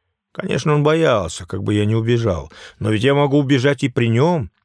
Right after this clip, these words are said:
если захочу. Услышав это, он закрыл рот на целых десять минут, так что я даже испугался, не помирает ли он от страха.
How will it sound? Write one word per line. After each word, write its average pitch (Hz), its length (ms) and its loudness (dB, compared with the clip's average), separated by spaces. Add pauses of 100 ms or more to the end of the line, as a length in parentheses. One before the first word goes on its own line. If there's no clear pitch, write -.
(140)
если 80 240 -6
захочу. 85 640 -8 (680)
Услышав 110 520 -4
это, 131 160 0
он 101 100 2
закрыл 107 380 0
рот 104 180 0
на 98 140 0
целых 92 340 -2
десять 95 360 -4
минут, 104 380 0 (440)
так 104 160 -2
что - 140 -2
я 107 60 2
даже 107 220 0
испугался, 107 580 -2
не 92 120 -6
помирает 101 480 0
ли 104 80 -6
он 101 100 -4
от 101 140 -4
страха. - 480 -4